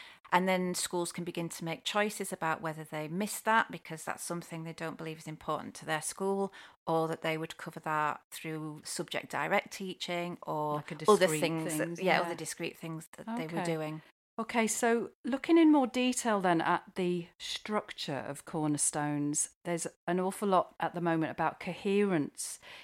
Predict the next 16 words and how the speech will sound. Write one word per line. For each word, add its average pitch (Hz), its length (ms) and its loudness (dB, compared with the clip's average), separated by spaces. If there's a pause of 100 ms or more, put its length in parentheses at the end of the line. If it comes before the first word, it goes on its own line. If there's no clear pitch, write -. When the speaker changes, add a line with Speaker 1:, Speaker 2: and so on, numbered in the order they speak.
Speaker 2:
in 165 180 2
curriculum 156 500 -4
structure, - 540 -4
Mel. 143 240 0
So 170 460 0
what, - 500 0 (480)
uh, 185 140 0
what 202 160 2
can 220 120 0
you 220 60 2
tell 208 260 0
the 180 60 2
listeners 175 340 0
a-, 196 120 -2 (140)
about 175 560 2
that, 135 460 -6